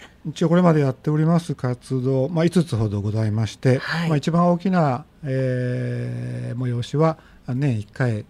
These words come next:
Speaker 1: 行っておりますシンポジウムでございます。
Speaker 2: はい。
Speaker 1: えー、それと、まあ、他の団体、活動の団体の方たちと、まあ、連携をしていく、えー、共生ネットワーク推進事業。
Speaker 2: はい。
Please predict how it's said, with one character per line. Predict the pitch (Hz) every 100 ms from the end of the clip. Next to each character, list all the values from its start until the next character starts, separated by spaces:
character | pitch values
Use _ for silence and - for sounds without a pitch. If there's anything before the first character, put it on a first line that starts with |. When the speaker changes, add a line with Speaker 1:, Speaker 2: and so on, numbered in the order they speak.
| _
Speaker 1:
行 | 117 110
っ | 110
て | -
お | 117
り |
ま | 135 170
す | -
シ | 131
ン | 120
ポ | 117
ジ | 110
ウ | 104
ム | 90 98 -
で | 113 101
ご |
ざ | 98
い | 92
ま | 92
す。 | -
Speaker 2:
は | -
い。 | - - - - - 131
Speaker 1:
え | 131
ー、 |
そ | -
れ | 147
と、 | 151 - 180 175 - - 147
ま |
あ、 | 110
他 | 135 147
の | 147
団 | 143 151
体、 | 143 147 143 151
活 | - 127 135
動 | 135
の | 135 131
団 | 139 135
体 | 135 131
の | 135 135
方 | - 131 123
た | 117
ち | - -
と、 | 165 180 - - -
ま | 143
あ、 |
連 | 113 127 123
携 | 131 127
を | 123
し |
て | - 131
い | 123
く、 | 135 135 - - -
え | 107 104
ー、 | -
共 | 135
生 | - 139
ネ | 127 120
ッ | -
ト | - 143
ワ | 151 139
ー |
ク | 127 160
推 | 175 135
進 | 123 123 113
事 | 110
業。 | 92 - _
Speaker 2:
は | - -
い。 | 123